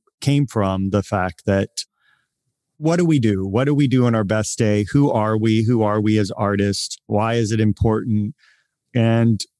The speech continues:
began to look at that and to look at the idea of community, of connecting people around art and beauty, connecting established artists with emerging artists to s-,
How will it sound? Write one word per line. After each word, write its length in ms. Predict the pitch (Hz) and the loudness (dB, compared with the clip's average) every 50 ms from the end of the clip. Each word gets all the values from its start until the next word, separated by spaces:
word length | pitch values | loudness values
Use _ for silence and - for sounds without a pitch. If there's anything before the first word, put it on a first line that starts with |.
| _ - | _ -4
began 380 | 143 127 110 147 160 190 208 185 | -2 -2 0 0 0 0 0 0
to 80 | 185 | 2
look 280 | 165 120 110 110 107 - | 2 2 2 0 0 -2
at 160 | 135 107 - | -4 -2 -2
that 280 | 120 113 123 135 151 - - | -2 -2 -2 -2 -4 -4 -4
and 180 | 120 117 107 - | -4 -4 -2 0
to 100 | - 117 | 0 0
look 280 | 110 110 123 127 - | 2 2 0 0 0
at 120 | 151 135 - | -2 0 0
the 160 | 131 117 110 | 0 2 2
idea 440 | 107 107 104 92 - 107 110 123 123 | 2 0 -2 -2 0 0 2 2 0
of 160 | 110 - - | 0 -2 -6
community, 640 | - - 104 98 98 104 113 127 127 135 139 139 131 | -8 -6 -4 -2 0 0 0 2 2 2 0 0 0
of 200 | 120 107 - - | 0 -2 -4 -2
connecting 600 | - 104 98 95 101 110 - - 135 127 123 113 | -2 0 0 2 2 0 0 0 0 2 2 2
people 460 | - 131 123 117 - - 131 127 123 | 2 0 0 0 0 0 0 0 0
around 400 | 120 117 117 120 123 120 120 123 - | 0 0 0 0 0 -2 -2 -4 -4
art 380 | 120 113 113 123 123 - - - - _ _ _ _ - | -4 -2 -2 -2 -4 -6 -8 -14 -20 _ _ _ _ -2
and 140 | 113 101 92 | -2 0 2
beauty, 340 | 101 117 120 123 123 123 | 2 2 2 4 2 0
connecting 840 | 107 - - 104 98 98 107 110 110 - - - 110 110 110 107 95 - _ - - - - - _ - | -2 -2 0 0 2 2 2 0 -2 -4 -2 0 2 2 2 2 0 -2 _ -16 -20 -20 -20 -8 _ -4
established 800 | 107 - - - - 92 92 107 120 120 135 147 143 - - 143 | -2 -2 -2 -2 -2 -2 -2 -4 -4 -2 0 -2 -2 0 0 0
artists 580 | 143 143 151 156 156 160 156 - - - - - _ _ _ _ _ | 0 0 0 0 0 -2 -2 -4 -6 -10 -14 -20 _ _ _ _ _
with 260 | 117 110 113 107 - | -2 -2 -2 0 -2
emerging 560 | 110 98 95 92 95 101 120 123 107 135 135 131 | -2 -2 0 0 2 2 0 2 2 2 2 2
artists 400 | 127 131 135 139 151 139 - - | 2 2 0 0 0 -2 -2 -6
to 100 | - - | -6 -8
s-, 140 | 110 - | -8 -8